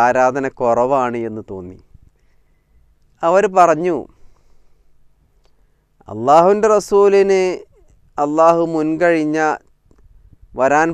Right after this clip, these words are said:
പോകുന്ന പാപങ്ങളെല്ലാം പുറത്തു കൊടുത്തിട്ടുണ്ടല്ലോ, എന്നാൽ നമുക്കിത് പോരാ, നമുക്ക് ധാരാളം ആരാധന വർദ്ധിപ്പിക്കണം." അങ്ങനെ കാണാൻ വന്നതിൽ ഒരു വ്യക്തി പറഞ്ഞു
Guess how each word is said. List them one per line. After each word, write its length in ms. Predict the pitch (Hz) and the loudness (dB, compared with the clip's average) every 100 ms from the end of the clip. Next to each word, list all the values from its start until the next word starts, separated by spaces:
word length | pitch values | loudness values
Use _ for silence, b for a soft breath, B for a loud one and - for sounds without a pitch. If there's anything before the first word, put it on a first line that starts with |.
| 156 | -2
പോകുന്ന 320 | 151 151 151 139 | -2 -2 -4 0
പാപങ്ങളെല്ലാം 680 | 127 135 147 147 143 135 139 131 | 4 4 2 -2 -4 -4 -8 -6
പുറത്തു 300 | 123 123 151 | -8 -8 -6
കൊടുത്തിട്ടുണ്ടല്ലോ, 680 | 135 107 113 113 98 87 - _ _ _ _ _ _ _ _ _ _ _ - _ _ _ _ - _ | -6 -8 -12 -10 -10 -12 -20 _ _ _ _ _ _ _ _ _ _ _ -20 _ _ _ _ -20 _
എന്നാൽ 300 | 113 120 139 123 | -10 -6 -4 -2
നമുക്കിത് 460 | 120 139 - 190 160 | -4 -4 -4 -4 -2
പോരാ, 280 | 151 143 139 127 | 0 2 2 -2
നമുക്ക് 240 | 113 120 147 120 | -6 -6 -4 0
ധാരാളം 480 | 113 123 131 135 117 | 2 2 2 0 -2
ആരാധന 360 | 113 117 117 123 110 | -2 -2 -2 -6 -10
വർദ്ധിപ്പിക്കണം." 580 | 101 110 - - 98 - - - _ _ _ _ _ _ _ _ - - _ _ _ _ _ _ _ _ _ _ _ _ _ _ _ _ _ _ | -10 -14 -18 -20 -20 -20 -20 -20 _ _ _ _ _ _ _ _ -20 -20 _ _ _ _ _ _ _ _ _ _ _ _ _ _ _ _ _ _
അങ്ങനെ 260 | 147 196 214 190 | -6 -4 0 0
കാണാൻ 360 | 180 196 226 214 | 2 2 2 2
വന്നതിൽ 320 | 185 175 170 170 | 2 2 2 4
ഒരു 120 | 180 185 | 6 4
വ്യക്തി 260 | 160 - 170 139 | 2 0 2 4
പറഞ്ഞു 340 | 127 120 113 | 2 -2 -6